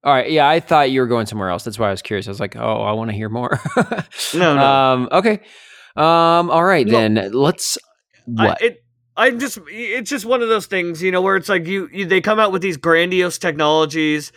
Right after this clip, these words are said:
Speaker 2: and
Speaker 1: Yeah.
Speaker 2: they're, like, these great things, and it's like, "Oh, all these cool capabilities and functions," and then they're like, "Well,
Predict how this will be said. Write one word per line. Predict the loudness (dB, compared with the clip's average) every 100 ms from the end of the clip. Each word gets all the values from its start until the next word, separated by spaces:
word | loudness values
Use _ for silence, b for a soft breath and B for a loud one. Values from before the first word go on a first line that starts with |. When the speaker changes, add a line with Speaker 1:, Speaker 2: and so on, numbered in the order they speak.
| B B
Speaker 2:
and | 0
Speaker 1:
Yeah. | 2
Speaker 2:
they're, | 2
like, | -2 -2
these | -4
great | -4 -4 2 4 4 0 -2
things, | 0 0 -2 -6 -4
and | -4
it's | -2
like, | -2 2
"Oh, | 0 0
all | 0 2
these | 0 -2
cool | -4 0 0 0
capabilities | -2 0 4 4 6 4 0
and | -2 -6
functions," | -2 0 -2 -2 -2 -2 -8 -12 B B B B
and | -2 0
then | 0
they're | 2 2
like, | 2 0 0
"Well, | 2 2 0